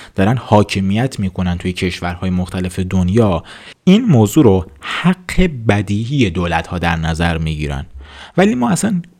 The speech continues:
کوچکترین مدرکی برای اثبات این مدعا نداریم و خیلی از اقتصاددانا معتقد هستن که کنترل عرضهٔ پول به فاجعه‌های اقتصادی می‌رسه در نهایت و یه جورایی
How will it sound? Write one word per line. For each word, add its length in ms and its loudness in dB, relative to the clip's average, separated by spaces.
کوچکترین 680 2
مدرکی 640 0
برای 560 2
اثبات 480 0
این 280 4
مدعا 520 4
نداریم 640 -2
و 300 2
خیلی 280 2
از 120 -2
اقتصاددانا 840 2
معتقد 520 4
هستن 520 0
که 120 -4
کنترل 680 4
عرضهٔ 600 0
پول 420 2
به 140 -4
فاجعه‌های 920 2
اقتصادی 680 -2
می‌رسه 360 -4
در 180 -2
نهایت 600 -4
و 60 4
یه 140 6
جورایی 440 4